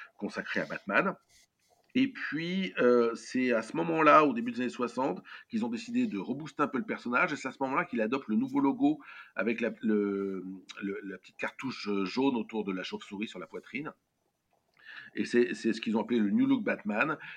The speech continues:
Et, et à ce moment-là, on revient vers vra-, vraiment de l'enquête. On va dans les bas-fonds, on va dans ces trucs-là. Et puis, euh, quelques mois plus tard, quelques temps plus tard, il y a eu la, la, la série télévisée, euh, Batman, qui était pas du tout noire, mais qui, en tout cas,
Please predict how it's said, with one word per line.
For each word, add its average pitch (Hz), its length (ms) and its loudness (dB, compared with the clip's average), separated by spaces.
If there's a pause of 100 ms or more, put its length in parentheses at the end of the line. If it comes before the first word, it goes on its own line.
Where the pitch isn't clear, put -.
Et, 117 200 -2
et 113 60 0
à 110 80 0
ce 110 100 -6
moment-là, 127 340 4
on 127 160 2
revient 139 420 0
vers 127 140 2
vra-, 113 260 -4
vraiment 127 280 0
de 117 80 -2
l'enquête. 120 500 -4
On 101 60 -12
va 107 160 -4
dans 110 140 -4
les 107 120 0
bas-fonds, 107 540 -4
on - 20 -4
va 98 100 -10
dans 95 100 -12
ces 98 160 -16
trucs-là. 101 500 -6 (300)
Et 101 80 -4
puis, 139 420 -2 (180)
euh, 95 60 -8
quelques 110 260 -4
mois 110 200 0
plus 107 160 -8
tard, 120 260 0
quelques 107 240 -8
temps 107 100 -10
plus 101 140 -18
tard, 117 160 -2
il 113 80 0
y 104 40 2
a 101 40 -2
eu 101 80 -2
la, 90 160 -4 (480)
la, 85 420 -6 (800)
la 90 440 -10
série 110 280 -2
télévisée, 101 640 -2
euh, 87 160 -4
Batman, 160 440 4
qui 92 160 -6
était - 200 -8 (180)
pas 110 120 2
du 92 120 -12
tout 113 120 -2
noire, 139 340 6
mais 104 100 -2
qui, - 180 -8
en 95 60 -6
tout 107 140 -8
cas, 156 260 4